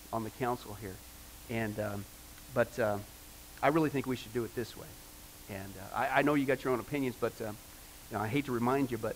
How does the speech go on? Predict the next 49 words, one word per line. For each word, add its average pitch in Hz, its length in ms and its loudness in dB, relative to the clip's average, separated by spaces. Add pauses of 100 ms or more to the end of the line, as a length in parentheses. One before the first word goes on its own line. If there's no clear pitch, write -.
(160)
<laughs> - 120 4 (360)
I 165 100 6
saw 147 220 6
Jesus 139 420 4
with 120 100 -2
my 120 120 4
own 123 160 4
eyes. 127 260 6 (460)
You 131 60 4
know 135 80 8
what 131 140 0
I'm 143 260 4
saying? - 0 - (300)
<laughs> - 300 -6
And 151 140 4
I 156 160 12
would, 165 140 10 (240)
hey, 196 120 8 (300)
did, 156 180 4
did 160 220 6
you 196 100 6
get 196 160 6
the 214 60 2
special 196 360 4
revelation? 180 600 4 (140)
Uh, 156 40 -6 (120)
so - 180 -10 (260)
I - 100 -2
did. 156 300 -2 (340)
You 147 80 0
know 135 80 4
what 143 40 2
I'm 151 60 -8
saying? 127 280 -2 (120)
Uh, 143 80 2 (100)
you 190 120 6
might 202 200 8
want 180 160 4
to 151 60 0
listen 151 320 0
to 120 100 -8
my 131 160 -2
input. 143 460 -8 (800)
Y-, 151 80 6
you 175 120 4
can 175 100 4
see 359 240 6
that, 120 200 4
right? 135 220 6